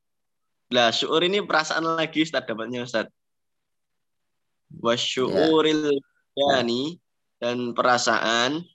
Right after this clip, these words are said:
Speaker 1: Lama yulaimu, tatkala menyesuaikan. Au yu'allimu, atau me-, mempelajari. Wa huwa
Speaker 2: Lama
Speaker 1: ka-
Speaker 2: yu'allimu au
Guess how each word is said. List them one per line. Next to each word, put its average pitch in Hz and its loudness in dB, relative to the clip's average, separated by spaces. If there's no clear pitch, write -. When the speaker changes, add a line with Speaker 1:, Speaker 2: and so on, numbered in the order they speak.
Speaker 1:
Lama 165 2
yulaimu, 151 -2
tatkala 147 2
menyesuaikan. 139 -2
Au 143 2
yu'allimu, 151 -4
atau 156 4
me-, 156 2
mempelajari. 147 0
Wa 147 4
huwa 156 6
Speaker 2:
Lama 117 -4
Speaker 1:
ka- 147 4
Speaker 2:
yu'allimu 131 4
au 143 6